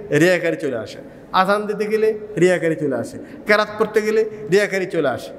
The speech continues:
যে কোনো ভালো কাজ করতে গেলেই রিয়াকারী আসে। মানুষ দেখলে বলবে, "মাশাআল্লাহ, এত ভালো।" কথা বোঝেন নাই? এই জন্য আল্লাহ রাসূল বলছেন, এই রিয়া, এটাও ছোট শিরিক। গায়রুল্লাহর নামে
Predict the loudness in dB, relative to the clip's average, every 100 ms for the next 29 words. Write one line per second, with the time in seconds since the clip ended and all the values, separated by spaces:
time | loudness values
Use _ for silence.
0 | -6 2 2 4 0 2 2 2 -2 -4
1 | -4 -2 0 0 0 0 6 6 4 -2
2 | -2 -4 -6 -8 -18 -10 0 2 2 2
3 | 0 2 2 0 0 0 -2 -2 -2 -2
4 | 0 -2 -4 -4 2 4 4 0 -4 -12
5 | -16 -18 -18 0 4 4 2 0 -2 -4
6 | -8 -10 -12 2 4 4 2 2 2 0
7 | 0 0 -2 0 2 4 2 2 0 -2
8 | -2 -2 -2 2 2 2 -2 -12 -14 -14
9 | -14 -14 -12 -10 -2 4 6 6 4 4
10 | 0 0